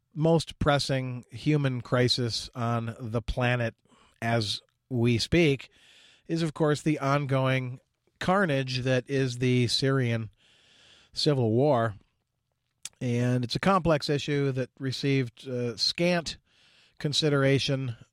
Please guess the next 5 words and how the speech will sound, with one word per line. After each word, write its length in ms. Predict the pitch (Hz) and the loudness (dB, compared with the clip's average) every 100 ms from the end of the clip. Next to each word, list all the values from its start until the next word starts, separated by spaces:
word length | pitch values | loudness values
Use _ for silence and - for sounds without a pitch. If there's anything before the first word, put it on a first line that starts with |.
| - 127 | -16 -4
during 520 | 139 135 127 127 123 | 0 2 2 0 -4
the, 480 | 127 113 117 113 110 107 | -6 -2 2 2 0 -2
uh, 400 | 110 104 101 117 - | 0 0 0 -2 -2
political 580 | 120 123 120 120 113 - _ _ _ _ _ | 0 0 0 -2 -4 -8 _ _ _ _ _
campaign. 760 | - 135 123 165 185 185 180 | -2 0 2 2 4 2 0